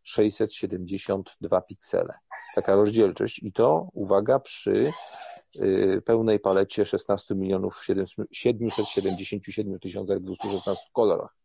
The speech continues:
Z tym, że jednocześnie mogło być dwieście sześćdziesiąt dwa tysiące kolorów na ekranie w jednym, w jednym momencie.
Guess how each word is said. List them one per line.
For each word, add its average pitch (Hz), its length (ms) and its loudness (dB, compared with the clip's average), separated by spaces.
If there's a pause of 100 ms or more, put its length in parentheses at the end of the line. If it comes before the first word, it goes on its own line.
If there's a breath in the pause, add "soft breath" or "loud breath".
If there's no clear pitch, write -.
(640 loud breath)
Z - 80 -20
tym, 120 140 2
że 110 120 4
jednocześnie 110 500 2
mogło 107 260 4
być 95 280 -2
dwieście 98 260 -2
sześćdziesiąt 92 380 -4
dwa 92 120 0
tysiące 90 460 -4
kolorów 87 480 0
na 90 100 -10
ekranie 90 600 -8 (120)
w 101 40 -16
jednym, 90 320 -8
w 90 80 -14
jednym 90 260 -4
momencie. - 460 -16